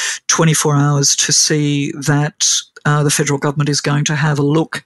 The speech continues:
uh, and start a new inquiry through the Treasurer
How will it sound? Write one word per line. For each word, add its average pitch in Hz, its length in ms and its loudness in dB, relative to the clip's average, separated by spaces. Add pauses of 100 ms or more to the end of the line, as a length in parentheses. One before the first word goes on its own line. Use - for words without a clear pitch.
(380)
uh, 147 320 2
and 143 260 0
start 156 320 0
a 147 60 2
new 139 180 2
inquiry 151 840 0
through - 180 0
the 143 100 -2
Treasurer 143 560 0